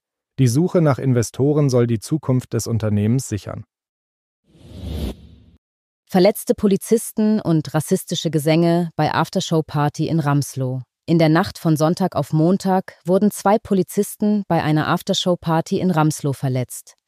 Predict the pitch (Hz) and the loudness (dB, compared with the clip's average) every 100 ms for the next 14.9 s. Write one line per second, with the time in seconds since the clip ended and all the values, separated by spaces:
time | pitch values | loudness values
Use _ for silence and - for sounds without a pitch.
0 | - 170 202 196 170 - 170 220 208 202 | -2 2 2 2 0 0 2 2 2 0
1 | - 190 185 - 208 - - 214 - 208 | 0 0 0 0 -2 -4 -2 -2 0 -2
2 | - 196 185 220 - - - 160 170 165 | 0 0 2 0 -4 -16 -2 0 0 0
3 | 160 165 - 165 151 - 160 - 151 151 | 0 0 0 -2 -2 -2 -2 -2 -2 0
4 | 165 - - 151 165 160 160 147 135 131 | -2 -2 -2 -2 2 2 4 2 0 -4
5 | - 135 131 127 - _ - 147 147 - | -4 -4 -2 -4 -10 _ -4 -2 0 0
6 | 151 151 - 156 165 175 151 151 147 151 | -2 -2 -2 2 2 2 2 2 4 4
7 | 175 170 151 143 151 165 - 165 147 - | 4 2 0 0 0 -2 -2 -2 -2 -2
8 | 175 - 160 156 - 139 135 151 143 131 | -4 -4 -6 -4 -2 0 2 2 2 0
9 | 127 _ _ - 139 151 156 156 - - | -2 _ _ -4 0 2 2 0 -2 0
10 | 160 - 151 151 151 135 131 123 120 - | 0 0 0 2 2 2 0 0 -4 -12
11 | - _ _ _ - 170 - 170 - - | -20 _ _ _ -6 -4 0 0 0 0
12 | 165 190 160 160 175 - - 156 151 - | 2 2 2 2 0 -2 -2 -2 -2 -2
13 | 151 151 160 165 160 147 151 - 170 170 | 0 2 2 2 2 0 -2 0 0 0
14 | - 139 139 - 131 131 127 127 127 | -2 -2 -2 -2 -4 -2 -2 -4 -4